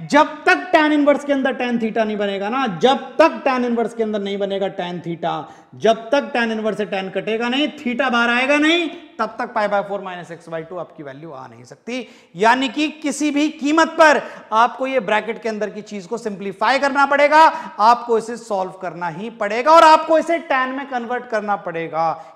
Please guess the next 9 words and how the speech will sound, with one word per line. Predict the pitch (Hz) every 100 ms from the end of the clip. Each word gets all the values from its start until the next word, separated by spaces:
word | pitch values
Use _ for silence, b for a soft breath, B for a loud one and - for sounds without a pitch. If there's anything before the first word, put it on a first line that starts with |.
| _
किसी | 202 - 240
भी | 160 135 214
कीमत | - 165 135 - 120
पर। | 107 _ _ _ _ _ _ _ _ _ _ _ _ _
शुरुआत | 165 170 202 -
करते | 151 202
हैं, | 185
इधर | 160
देखिएगा। | 127 _ 131